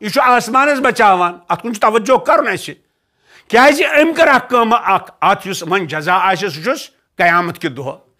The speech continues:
یِتھَے پٲٹھۍ خۄدا نخواستہٕ اگر اِنسان بد کٲم کَرِ، اَتھ چھِ ضروٗرت تشریح کَرٕنۍ،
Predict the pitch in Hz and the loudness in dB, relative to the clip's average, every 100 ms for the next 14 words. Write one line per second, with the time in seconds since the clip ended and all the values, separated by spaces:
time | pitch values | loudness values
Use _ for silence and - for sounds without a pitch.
0 | - - - 233 339 403 339 302 - 247 | -20 -12 -4 0 4 4 4 2 4 4
1 | 247 233 214 208 214 208 - 196 190 202 | 6 4 2 2 2 2 0 -2 -2 -2
2 | 185 180 170 185 202 190 139 110 220 233 | -4 -4 0 2 2 -2 -8 0 4 4
3 | 165 - 147 135 127 120 110 _ _ _ | 0 -6 -8 -8 -12 -16 -18 _ _ _
4 | _ _ _ _ _ _ _ 135 - 170 | _ _ _ _ _ _ _ -14 -8 -2
5 | 196 202 151 170 220 208 208 180 | -2 -2 -6 -4 -4 -2 0 0